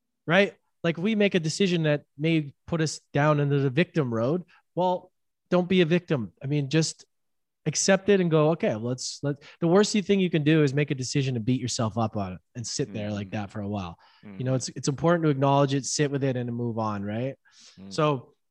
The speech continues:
Speaker 1: yeah, I mean, this is a process that I'm continually working on, is just being conscious in the moment with every decision,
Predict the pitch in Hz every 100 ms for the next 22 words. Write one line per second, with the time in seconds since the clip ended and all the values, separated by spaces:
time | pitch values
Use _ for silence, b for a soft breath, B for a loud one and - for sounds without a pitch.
0 | _ - 196 170 139 175 180 185 185 196
1 | 165 - 170 170 - 160 - 139 123 _
2 | _ _ _ - 160 175 143 - 214 214
3 | 180 156 139 120 98 _ _ _ _ _
4 | - 127 151 143 131 117 110 107 123 -
5 | 147 147 - - 143 151 131 - 147 127
6 | 113 123 127 113 101 113 120 120 110 104
7 | 110 90 85